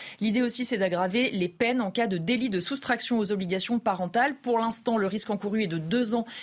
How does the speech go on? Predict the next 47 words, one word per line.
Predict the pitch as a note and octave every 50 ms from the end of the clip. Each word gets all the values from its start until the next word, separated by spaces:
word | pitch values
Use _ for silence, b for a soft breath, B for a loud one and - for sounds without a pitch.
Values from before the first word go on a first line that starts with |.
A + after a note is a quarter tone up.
| B B
de | - G3+
prison | G#3+ - - A#3+ G#3 G#3+ G#3+
et | G3
trente | - - G3 F#3
mille | - G#3 G3 F#3
euros | F3+ E3+ D#3 F#3+ G3 - -
d'amende. | F3 E3 D#3+ E3 F3 G#3 A#3
La | A3 F3+
piste | E3 - G#3+ G#3+ -
à | G#3
l'étude | F#3 F#3+ F3 - A#3 G#3
est | G3+
de | D#3 E3
passer | E3 E3 E3+ - -
à | G3 E3+
trois | - - G#3 G3 G3+ G3
ans | A#3
et | G#3+ F3
quarante-cinq | E3 - - C4+ B3+ B3 A#3+ A#3 - B3 A3+
mille | G#3+ G#3+ G3+
euros | F#3+ F3 F#3
d'amende, | F3 E3 D3 E3 G#3+ B3 A3
avec | F3 E3 G#3 G3+ F3+
des | F3 F3
peines | - - A#3 A3+ G#3 B B B B B B B B B _ - _
complémentaires | - A#3+ A3 - B3 A#3 A3 G#3+ G#3+ - A#3 A#3 B3+ C#4 C4+ -
avec, | - F3+ G3+ A#3+ A#3
par | - G3 F#3
exemple, | F3+ E3+ E3 F#3 A3 A3 -
le | F3+
travail | - - E3 E3 -
d'intérêt | A3+ G3 F3+ - - E3+ E3 G#3 A#3+
général. | G3+ F3+ A3+ A3+ G3 E3+ D#3 F3 G#3+ D4 B B B B B B B B3 -
Autre | - D#4 D#4+ - -
idée, | C4+ A#3+ A#3 B3+ B3+ A#3+ -
euh, | G3 F#3+
du | F3 G3
ministère, | G#3 G3+ G3+ F#3 - A#3 B3
la | B3+ G#3
création | G3 - - G#3 G3 F#3+ - B3+
d'un | A#3 G3
placement | F3+ G3 G3 G3 - A#3+ A#3+ - -
éducatif | C#4 C#4 A#3 C4+ C4 - A#3+ A#3 - - C#4 C#4
dans | A3+ G#3+ G3+ F#3+
une | E3+ F3+ G3
unité | A3+ A#3 A#3 A3+ - C4+ C4+ - -
éducative | A#3 G3+ A3+ A3 - A3+ G#3+ - - B3 F#3+